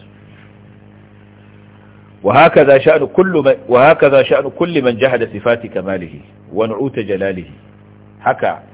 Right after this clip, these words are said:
al'amarin yake game da dukkan wani wanda ya ja da sifofin kamala na Ubangiji ko sifofi na jalala, na girma da isa ta Ubangiji. ووصفه بما لا يليق به.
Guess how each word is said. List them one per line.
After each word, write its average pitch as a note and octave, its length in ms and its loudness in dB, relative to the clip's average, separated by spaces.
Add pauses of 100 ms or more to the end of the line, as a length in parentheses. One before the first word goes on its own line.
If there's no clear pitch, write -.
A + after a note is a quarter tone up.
(100)
al'amarin G#2 480 -8
yake G2 240 -16 (800)
game G2 180 -6
da G2+ 80 -8
dukkan C3+ 380 -4
wani G2+ 200 -8
wanda F2 280 -12
ya F#2+ 160 -6
ja A2 200 0 (840)
da F2 160 -10
sifofin A2 520 -10
kamala G#2+ 440 -2
na G2 100 -12
Ubangiji E2 460 -18 (120)
ko G#2+ 120 -10
sifofi G#2+ 520 -12 (360)
na A2+ 120 -4
jalala, G2+ 520 -2 (1000)
na A2+ 120 -2
girma B2 560 -2 (400)
da G2+ 160 -4
isa A#2 480 -2 (540)
ta B2+ 100 2
Ubangiji. F2+ 520 -8 (440)
ووصفه C3+ 640 2
بما B2+ 280 0
لا B2+ 240 6
يليق A#2 260 -2
به. F#2+ 320 -12